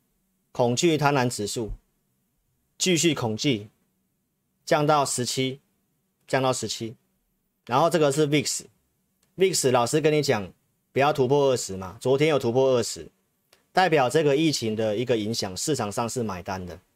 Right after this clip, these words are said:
好，所以心里面有怕怕的，心里面有怕怕的。那你往下看这里，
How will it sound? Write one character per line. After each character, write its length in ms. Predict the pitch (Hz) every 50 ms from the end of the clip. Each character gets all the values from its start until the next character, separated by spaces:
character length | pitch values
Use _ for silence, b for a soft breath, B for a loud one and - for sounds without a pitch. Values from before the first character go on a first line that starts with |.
| _ _ _ _ _ _ _ _ _
好， 160 | - 95 92
所 160 | - - 170
以 60 | 165
心 180 | 151 - 180 185
里 140 | 175 143 139
面 160 | 156 165 147
有 100 | 123 107
怕 180 | - - 131 123
怕 200 | - 135 110 98
的， 180 | 98 90 90 _ _ _ _ _ _ _ _ _ _ _ _ _ _ _
心 200 | - - 165 170
里 100 | 156 135
面 120 | 127 143 147
有 60 | 127
怕 180 | - 135 123 113
怕 160 | 127 113 104
的。 80 | 101
那 120 | 101 135 151
你 220 | 151 127 117 - -
往 200 | - 120 110 110
下 160 | 156 151 139
看 180 | - 156 139 120
这 140 | - 135 117
里， 160 | 107 92